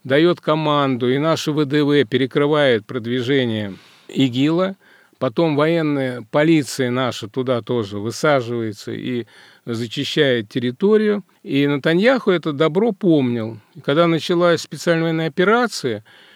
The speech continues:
и руководство Украины требовало от Израиля, чтобы он дал систему "Купол",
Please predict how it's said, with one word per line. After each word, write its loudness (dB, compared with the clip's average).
и 2
руководство 0
Украины 2
требовало 2
от -2
Израиля, 2
чтобы -4
он -2
дал 2
систему 0
"Купол", -2